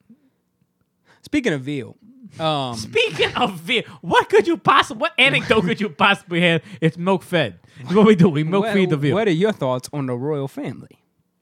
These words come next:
Speaker 2: I think they're Britannia sons, and I'm glad, I'm glad that, that, that beautiful mixed bitch
Speaker 1: She
Speaker 2: and,
Speaker 1: is sexy.
Speaker 2: and the, and the prince got away from them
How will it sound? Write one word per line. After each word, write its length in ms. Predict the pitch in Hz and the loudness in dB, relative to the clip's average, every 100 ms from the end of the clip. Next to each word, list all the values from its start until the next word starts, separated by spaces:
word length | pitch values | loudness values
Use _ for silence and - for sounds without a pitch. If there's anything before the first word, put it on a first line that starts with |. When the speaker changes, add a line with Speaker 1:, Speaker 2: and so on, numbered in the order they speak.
| _ _ _ - | _ _ _ -10
Speaker 2:
I 40 | |
think 160 | 147 123 | -8 -8
they're 80 | |
Britannia 480 | 117 123 147 139 131 | -8 -8 -4 -4 -6
sons, 240 | 123 143 123 | -4 -4 -4
and 140 | 120 | -8
I'm 80 | 123 | -8
glad, 320 | 135 135 120 | -6 -6 -6
I'm 160 | 120 131 | -8 -6
glad 260 | 127 131 | -2 0
that, 120 | 127 123 | -2 -2
that, 240 | 127 113 | -6 -4
that 180 | 120 107 | -6 -2
beautiful 420 | 123 139 123 131 | -2 -2 -2 -4
mixed 360 | 127 131 - 123 | -4 -8 -10 -6
bitch 300 | 131 - - _ _ _ _ _ - | -6 -6 -18 _ _ _ _ _ -12
Speaker 1:
She 120 | 240 | -8
Speaker 2:
and, 100 | 170 | -8
Speaker 1:
is 80 | 120 | -10
sexy. 260 | 113 - 151 | -16 -6 -4
Speaker 2:
and 120 | 156 | -4
the, 60 | 127 - | -6 -8
and 160 | 139 135 | -6 -6
the 40 | |
prince 280 | - 175 139 | -2 -2 -2
got 140 | 143 127 | -2 -2
away 180 | 135 127 | -2 -4
from 220 | 127 120 | -6 -10
them 340 | 104 - - | -12 -16 -20